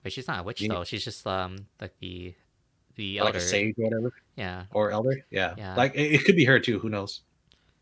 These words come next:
Speaker 2: 'Cause it has to be someone at that village, that center, because they were able to predict when Subaru was gonna go back,
Speaker 1: Yeah.
Speaker 2: you know?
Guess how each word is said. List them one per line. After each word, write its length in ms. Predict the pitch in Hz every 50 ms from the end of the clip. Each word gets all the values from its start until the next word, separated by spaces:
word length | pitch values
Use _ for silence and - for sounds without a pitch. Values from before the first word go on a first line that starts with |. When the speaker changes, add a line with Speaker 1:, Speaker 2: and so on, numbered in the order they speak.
| _
Speaker 2:
'Cause 120 | - 156 170
it 80 | 156
has 200 | 131 190 208 -
to 60 | -
be 60 | 196 185
someone 280 | - 202 196 190 156
at 80 | 156 156
that 160 | 170 151 135
village, 420 | 120 123 127 139 135 107 - - -
that 140 | - - -
center, 380 | - 131 120 101 - 104 92
because 320 | 85 104 107 - 131 110 -
they 100 | 127 139
were 80 | 147
able 180 | 139 139 151 151
to 40 | 147
predict 460 | 143 - 127 107 131 131 131 127 -
when 100 | 120 110
Subaru 400 | 107 - - 127 113 120 120 113
was 100 | 101 101
gonna 200 | - 104 101 98
go 100 | 90 90
back, 220 | 85 - - - -
Speaker 1:
Yeah. 240 | 123 123 101 76 69
Speaker 2:
you 60 | 87 85
know? 140 | 90 92